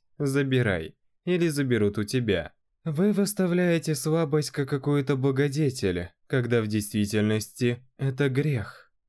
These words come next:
Его высочество Клео прищурился, глядя на меня. «Понимаете ли, думаете, родившийся сильным человек способен понять слабого?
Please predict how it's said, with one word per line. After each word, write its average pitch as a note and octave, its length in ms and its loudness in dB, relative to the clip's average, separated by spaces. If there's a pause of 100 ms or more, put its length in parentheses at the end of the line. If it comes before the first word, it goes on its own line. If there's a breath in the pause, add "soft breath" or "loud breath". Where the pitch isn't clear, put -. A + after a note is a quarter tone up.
(840)
Его G2 320 0
высочество G#2 640 -2
Клео G2 340 0
прищурился, F#2+ 880 -4 (260)
глядя B2+ 520 0
на A2+ 120 0
меня. G#2+ 460 -4 (460)
«Понимаете A#2+ 720 0
ли, F#2+ 280 -2 (380)
думаете, B2+ 760 0 (140)
родившийся C3 640 -2
сильным A#2+ 480 0
человек G#2 640 -2 (160)
способен A#2+ 640 -2
понять A2+ 340 -2
слабого? A#2+ 640 -2